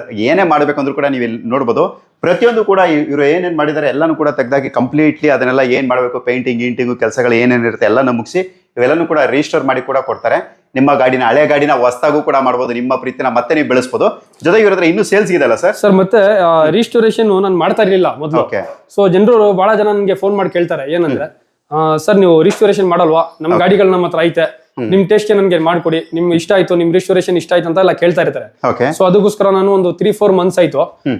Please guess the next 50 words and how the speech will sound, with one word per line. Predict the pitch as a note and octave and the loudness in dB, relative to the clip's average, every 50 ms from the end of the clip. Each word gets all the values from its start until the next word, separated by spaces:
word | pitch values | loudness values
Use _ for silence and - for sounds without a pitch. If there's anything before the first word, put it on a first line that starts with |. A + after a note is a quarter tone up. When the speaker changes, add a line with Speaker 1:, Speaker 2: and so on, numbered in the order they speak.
| - D3+ | -4 -2
Speaker 2:
ಬೇರೆಯವ್ರದ್ದು | D3 G3+ A#3 A#3+ A#3 A3 A3 A3+ | 0 2 2 2 2 2 2 2
ಅದರ್ಸ್ | G3 F3+ F#3 G#3+ G#3+ - | 2 2 0 0 -2 0
ಬೈಕ್ಸ್ | F#3+ G3 G3 G3 - | 0 0 0 0 0
ನಾನು | A3+ A#3 G3 E3+ | 0 0 0 0
ರಿಸ್ಟೋರ್ | F3 F#3 - G3 F#3 | -2 -2 -2 -2 -2
ಮಾಡ್ಕೊಡ್ತಾ | F3+ D#3+ D#3 E3+ D3+ D3 C#3+ - | 0 0 0 0 0 -2 -2 -2
ಇದೀನಿ | B2+ B2+ A#2+ | -4 -6 -6
ಸರ್. | A2+ - A2 _ _ - B2 | -10 -16 -20 _ _ -4 -4
Speaker 1:
ಓಕೆ, | G#2+ - - G#2 F#2 F2 | -2 -2 -2 -4 -4 -4
Speaker 2:
ಆ, | - - | -2 -2
Speaker 1:
other | - G#2+ G#2+ G#2+ | 0 0 0 0
bikes | G#2 G#2+ | 2 2
Speaker 2:
ಒಂದು, | D#3+ E3 E3 D#3+ | 2 2 4 4
Speaker 1:
ಕೂಡ. | D#3 D#3 | 4 2
Speaker 2:
ಆ, | D3+ D3 D#3 D#3 D#3 | 2 0 0 0 2
ಬುಕಿಂಗ್ | D#3 D#3 E3+ - - G#3 G#3 | 2 2 0 2 2 2 4
ಮಾಡಿದ್ರೆ | G3 F#3+ G3 G3 F3 D3+ C#3+ | 4 4 4 2 2 0 0
ಸರ್, | D3 F#3+ A3 | 0 -2 -2
Speaker 1:
ಹ್ಮ್. | - - _ - G#2+ E2+ - - | -4 -6 _ -16 -16 -16 -16 -12
Speaker 2:
ನಾನು | E3 D#3+ E3+ E3+ D#3 | -8 -6 -6 -6 -6
ಫಾರ್ಟಿ | - - F3 F#3 G3 | -4 -4 -2 -2 0
ಡೇಸ್ | F3+ F#3+ F#3 - | 0 0 0 0
ಟೈಮ್ | E3+ E3 F3 E3 | 0 0 2 2
ತಗೋತೀನಿ, | D#3+ D#3 D3 C3+ B2+ D3+ | 0 0 -2 -2 -6 -14
ಅದ್ರ | - _ - - | -14 _ -6 -2
Speaker 1:
ಫಾರ್ಟಿ | - E3 E3 | 2 2 4
Speaker 2:
ಒಳಗಡೆ | E3 D#3+ F3 | 4 4 2
Speaker 1:
ಡೇಸ್. | G3 F#3 | 2 2
Speaker 2:
ನಾನು | F3 E3 D#3+ D3+ D3 C#3+ D3 | 2 0 0 -2 -2 0 0
ರಿಸ್ಟೋರ್ | D3 D#3+ D#3 - E3 D#3 | -2 -2 -2 -2 -2 -2
ಮಾಡಿ | D3 C#3 E3 G3 D3+ A#2+ G#2+ G#2+ _ _ - C#3+ | -2 -4 -4 -6 -6 -8 -10 -14 _ _ -4 -2
ಡೆಲಿವರಿ | D3 D3+ D3+ D3+ D3+ | 0 2 2 2 2
ಕೊಡ್ತೀನಿ | C3 B2+ A#2+ A#2+ A2+ | 0 -4 -8 -12 -14
ಸರ್. | G#2+ - - A2+ G2 | -18 -14 -10 -10 -8
Speaker 1:
ಓಕೆ, | - G2 | -8 -8
ನಲವತ್ತು | G2 - G#2+ A2 A2+ A2+ A2+ - G#2 | -6 -2 0 0 2 0 0 -2 -4
ದಿನ, | G2+ G#2+ | -2 0
ಒಂದ್ | A2 G#2 G2+ - | 0 0 -2 -2
ತಿಂಗ್ಳು | A#2+ A2 A#2+ A#2 | -2 -2 -2 0
ಮೇಲೇನೆ | G#2 A2 G#2+ A2 - | 0 0 0 2 2
Speaker 2:
ಹಾ. | G#2+ G2 | 0 0
Speaker 1:
ಆಗುತ್ತೆ | F#2+ G2+ G2+ G#2 | 0 -2 -2 -4
ಅಲ್ಲಿಗೆ | F#2+ F2+ F2 F#2 | -4 -4 -4 -4
ರಿಸ್ಟೋರ್ | F#2 G2+ F#2+ - A2 F2+ | -4 -4 -4 -4 -4 -4
ಎಲ್ಲ, | F#2 F#2 F#2 | -4 -4 -4
ಕೆಲಸಗಳು | - - A#2+ A#2+ D3 C3 B2+ | -2 -2 -2 0 2 2 2
ಹಿಡ್ದೇ | B2 A2+ G#2 G#2 A#2 | 2 0 0 2 0
ಹಿಡಿಯುತ್ತಲ್ಲ? | A2+ G#2 G#2+ G#2 - - F#2 F2+ | 0 0 -2 -6 -6 -8 -12 -12
Speaker 2:
ಹ್ಞೂ | - _ - G#3 A#3 | -8 _ 0 0 2
ಸರ್, | - D#3 C3 | 2 0 -2